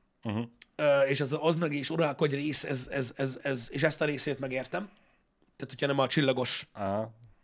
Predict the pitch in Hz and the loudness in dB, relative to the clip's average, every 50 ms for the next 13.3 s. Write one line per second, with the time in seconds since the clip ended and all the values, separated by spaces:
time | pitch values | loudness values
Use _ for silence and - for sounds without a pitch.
0 | _ - - - 127 131 131 143 143 143 135 117 127 131 127 127 123 123 - - | _ -6 0 4 4 4 6 4 2 2 2 2 2 0 0 0 -2 -2 0 0
1 | 196 196 190 - - - - - - - - - 135 135 127 127 - - - - | 0 0 -2 -4 -12 -16 -16 -16 -16 -2 4 6 8 8 6 4 0 -6 -6 -2
2 | - 143 - 165 175 180 - - 180 165 156 143 - 165 143 147 147 147 147 143 | 0 2 4 4 2 2 2 0 0 0 0 0 0 0 2 2 4 4 4 2
3 | 139 - - 156 131 123 123 - 139 131 135 - 156 160 151 151 156 143 131 - | 2 0 2 0 0 0 0 -2 -2 -2 -2 -2 0 0 0 2 0 0 -2 -2
4 | 131 - 143 123 104 107 - - - - - - - - - - - - - - | -6 -4 -4 -4 -4 -6 -10 -10 -10 -14 -14 -14 -18 -20 -20 -20 -20 -18 -8 -4
5 | 139 139 139 - 156 147 156 156 143 139 131 123 123 123 113 113 120 113 - 117 | -4 -2 2 2 2 4 4 4 4 2 2 0 -2 -4 -4 -6 -6 -8 -10 -8
6 | 110 110 - - - - - - - - _ _ _ _ _ _ - 147 170 180 | -10 -10 -10 -12 -14 -14 -14 -14 -16 -18 _ _ _ _ _ _ 4 6 6 6
7 | 160 147 139 - - 151 139 123 110 - 123 113 - 123 113 107 104 104 - - | 6 4 4 4 6 6 4 4 2 -4 -6 -6 -6 -6 -6 -6 -6 -8 -8 -8
8 | - 110 113 120 117 - _ _ _ - - - - - - - - - - 226 | -6 -6 -6 -6 -8 -10 _ _ _ -20 -18 -18 -18 -20 -20 -20 -20 -16 -12 -10
9 | 247 233 - 247 240 180 151 - - 175 135 82 - 67 - - 139 113 113 117 | -10 -10 -10 -10 -12 -12 -12 -14 -18 -20 -20 -20 -20 -16 -10 -4 -2 -2 0 -2
10 | 120 120 120 120 110 107 101 - - 104 85 85 - 107 95 - 107 104 95 101 | -2 -6 -8 -10 -10 -10 -12 -8 -8 -8 -8 -6 -8 -8 -8 -8 -6 -4 -4 -4
11 | 107 101 104 104 107 104 104 104 107 107 104 107 107 104 - - - _ _ _ | -2 0 0 0 0 0 -2 -2 -4 -4 -6 -8 -10 -12 -14 -20 -20 _ _ _
12 | - 117 117 117 117 - 117 113 117 113 113 117 113 113 120 110 101 95 92 - | -6 -2 -2 -2 -2 0 -2 -2 -2 -2 -2 -2 -2 -2 -2 -2 -4 -6 -8 -8
13 | - - - 107 107 101 | -10 -10 -8 -6 -6 -6